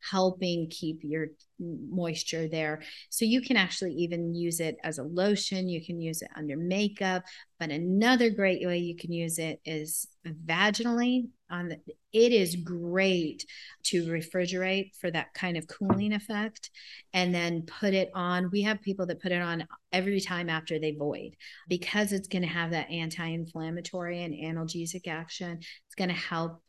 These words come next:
with making moisture down there. And especially, um, we have people that use it for lichen sclerosis, lichen planus, things like that.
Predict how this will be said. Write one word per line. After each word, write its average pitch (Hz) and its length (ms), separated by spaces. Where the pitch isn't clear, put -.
with 170 280
making 165 420
moisture 156 440
down 160 320
there. 156 420
And 165 240
especially, 170 1040
um, 160 500
we 165 120
have 160 120
people 160 300
that 160 120
use 151 140
it - 140
for 170 160
lichen 156 360
sclerosis, 151 760
lichen 147 360
planus, 156 520
things 151 360
like 143 220
that. 147 320